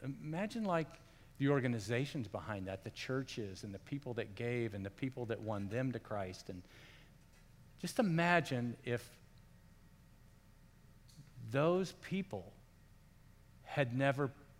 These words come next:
paid it forward to you. And then imagine it the other way, flip it, and think about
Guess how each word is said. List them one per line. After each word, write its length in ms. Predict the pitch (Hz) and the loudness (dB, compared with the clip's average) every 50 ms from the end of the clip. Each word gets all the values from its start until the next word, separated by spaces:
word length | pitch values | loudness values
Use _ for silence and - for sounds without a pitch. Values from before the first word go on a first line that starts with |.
| - - - - - - - | -20 -20 -20 -20 -20 -20 -12
paid 260 | - - 156 151 135 127 | -6 0 2 2 2 2
it 120 | 120 - | 0 -6
forward 520 | - - 131 127 123 117 101 107 101 92 95 104 - - - - - - - - - - | -6 -4 0 0 2 2 0 -2 -4 -4 -6 -10 -16 -20 -20 -20 -20 -20 -20 -20 -18 -12
to 120 | - 117 | -8 -8
you. 200 | 101 95 95 82 - - - - - - - - - - - - - - - - - - - - - - - - - - - - - - - - - - - - - - - - - - - | -6 -6 -6 -8 -10 -14 -20 -20 -20 -20 -20 -20 -20 -20 -20 -20 -20 -20 -20 -20 -20 -20 -20 -20 -20 -20 -20 -20 -20 -20 -20 -20 -20 -20 -20 -20 -20 -20 -20 -20 -18 -18 -18 -18 -10 -2 4
And 160 | 156 160 143 | 4 6 8
then 380 | 160 214 247 254 247 233 226 - - - - - - - - - - - - - | 10 10 10 10 8 6 4 0 -6 -12 -18 -20 -20 -20 -20 -20 -20 -10 0 2
imagine 720 | 165 165 165 160 160 165 147 147 170 160 147 143 143 - - - - - | 4 8 10 10 10 10 8 6 2 2 2 0 -2 -6 -10 -12 -6 -6
it 120 | 143 - | -4 0
the 140 | - 151 139 | 2 6 8
other 180 | 151 165 160 165 | 8 8 8 8
way, 200 | 131 117 107 101 | 4 4 2 2
flip 420 | - - - - 170 196 190 - | -2 -6 -2 2 2 2 4 2
it, 160 | 123 107 107 - - - - - - - - - - - - - - - - - - | -2 -2 -2 -4 -10 -20 -20 -20 -20 -20 -20 -20 -20 -20 -20 -20 -20 -20 -18 -8 -4
and 120 | - 143 | -4 -2
think 220 | - - 214 202 - | 2 2 2 4 4
about 520 | 180 131 151 147 143 139 135 139 135 - | 4 8 10 10 10 10 10 8 4 0